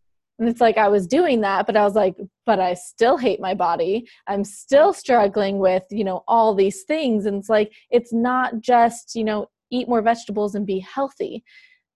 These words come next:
And so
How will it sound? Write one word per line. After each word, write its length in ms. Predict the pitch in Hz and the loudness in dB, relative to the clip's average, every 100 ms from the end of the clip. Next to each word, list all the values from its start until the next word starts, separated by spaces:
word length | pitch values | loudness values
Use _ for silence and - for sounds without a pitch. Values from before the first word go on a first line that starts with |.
| _ _ _ _ _ _ _ _ _ _ _ _ _ _ | _ _ _ _ _ _ _ _ _ _ _ _ _ _
And 180 | 254 254 | -4 -4
so 640 | 254 302 269 262 247 269 | 0 4 6 6 4 0